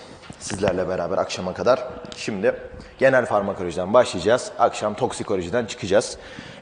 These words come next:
En kritik yerleri, en güzel yerleri konuşacağız. Soru kaçırmak yok. En güzel yerleri konuşacağız. Ee, en önemli yerleri, en böyle soru gelen, en, e, kritik yerlerden bahsedeceğiz ve,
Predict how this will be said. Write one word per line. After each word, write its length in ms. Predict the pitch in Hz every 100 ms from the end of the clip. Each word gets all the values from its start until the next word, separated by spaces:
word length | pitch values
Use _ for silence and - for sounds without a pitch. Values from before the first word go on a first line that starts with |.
| -
En 200 | 143 127
kritik 340 | 120 104 -
yerleri, 260 | 98 92 110
en 140 | 143
güzel 240 | 113 107
yerleri 260 | 98 95 127
konuşacağız. 560 | 123 98 - 120 - - - -
Soru 280 | - 143 139
kaçırmak 500 | 127 - 110 131 -
yok. 380 | 110 - - - -
En 100 | 135
güzel 360 | 135 113 131 117
yerleri 240 | 113 113
konuşacağız. 560 | - 95 85 104 117 - - - - - - - -
Ee, 480 | 101 98 98 98 98
en 260 | 135 127 117
önemli 360 | 117 113 110
yerleri, 320 | 113 98 85 85
en 240 | 104 110
böyle 160 | 107 104
soru 240 | - 101
gelen, 240 | 95 82
en, 320 | 85 95 101 98
e, 160 | 92
kritik 340 | - 98 127 -
yerlerden 440 | 90 87 82 80
bahsedeceğiz 540 | 80 - 85 127 113
ve, 140 | 95